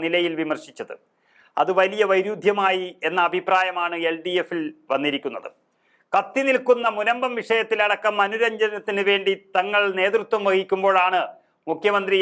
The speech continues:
അദ്ദേഹത്തിന്റെ മേൽ തീവ്ര നിലപാട് കെട്ടിവെക്കുന്നത്. ഇത് മുഖ്യമന്ത്രിയുടെ രാഷ്ട്രീയത്തിന്റെ അന്തസത്തയെ തന്നെ ഇല്ലാതാക്കി കളഞ്ഞു. നല്ല രീതിയിൽ നടക്കേണ്ടുന്ന ഒരു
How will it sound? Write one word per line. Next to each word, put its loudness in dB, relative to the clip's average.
അദ്ദേഹത്തിന്റെ -2
മേൽ 0
തീവ്ര 2
നിലപാട് 2
കെട്ടിവെക്കുന്നത്. -8
ഇത് 4
മുഖ്യമന്ത്രിയുടെ 0
രാഷ്ട്രീയത്തിന്റെ -2
അന്തസത്തയെ -2
തന്നെ 0
ഇല്ലാതാക്കി 0
കളഞ്ഞു. -2
നല്ല 2
രീതിയിൽ -2
നടക്കേണ്ടുന്ന 0
ഒരു 0